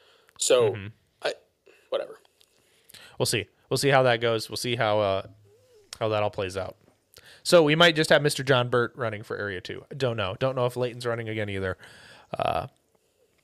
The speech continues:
Speaker 2: I don't know. Um,
Speaker 1: So the grace period, so, um, Marcel said the grace period is sixty days. I
Speaker 2: Mm-hmm.
Speaker 1: was under the impression that the grace period was sixty days for you to vote.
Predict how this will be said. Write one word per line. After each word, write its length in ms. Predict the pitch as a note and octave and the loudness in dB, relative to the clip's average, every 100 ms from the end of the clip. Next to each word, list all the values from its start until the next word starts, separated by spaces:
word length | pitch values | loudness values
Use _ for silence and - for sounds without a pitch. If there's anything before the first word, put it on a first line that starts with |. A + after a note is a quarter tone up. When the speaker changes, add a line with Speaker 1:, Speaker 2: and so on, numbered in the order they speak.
| _ _ - | _ _ -2
Speaker 2:
I 60 | A#2+ | 0
don't 100 | B2+ | 0
know. 140 | C#3 - _ _ _ _ _ _ - - C#3 | -2 -6 _ _ _ _ _ _ -20 -4 2
Um, 440 | C#3+ C#3+ C#3+ C#3+ | 6 6 4 0
Speaker 1:
So 60 | F3+ | 0
the 80 | E3+ | 4
grace 220 | F#3 A#3+ | 4 2
period, 360 | - F#3 D3+ C#3+ - | 2 4 4 2 -4
so, 400 | - D3+ C3 B2 - | 0 4 4 2 -2
um, 360 | B2 A#2 A2 - _ - - - - - - | -2 -2 -10 -18 _ -20 -20 -20 -20 -2 2
Marcel 280 | C#3 F#3 | 6 6
said 180 | E3 D3 | 6 2
the 60 | B2+ | 2
grace 260 | F3 G#3+ | 4 2
period 220 | - E3+ C3+ | 2 0 0
is 80 | |
sixty 260 | - C#3 C#3 | -2 -4 2
days. 380 | D#3 D3+ A#2+ - - _ _ _ _ _ _ _ _ _ _ _ _ _ _ _ _ _ _ _ _ _ _ _ _ _ | 6 6 2 -4 -12 _ _ _ _ _ _ _ _ _ _ _ _ _ _ _ _ _ _ _ _ _ _ _ _ _
I 160 | D3 D3 | 4 6
Speaker 2:
Mm-hmm. 260 | F3 D3 D#3+ | 4 2 -2
Speaker 1:
was 160 | D3+ | 0
under 160 | F3+ F#3+ | 2 2
the 80 | F3 | 2
impression 400 | C3+ E3+ E3 D3+ | 2 2 2 0
that 100 | C3 | 0
the 80 | C3 | 2
grace 180 | D3 | 0
period 200 | - D#3 | 2 0
was 120 | C3 C3 | 0 -2
sixty 260 | D3+ - | -2 0
days 140 | C3 - | 0 0
for 180 | C3 | -4
you 100 | B2 A#2 | -4 -6
to 80 | |
vote. 640 | G#2+ - E3 F#3+ A2+ - | -8 -2 4 4 4 -4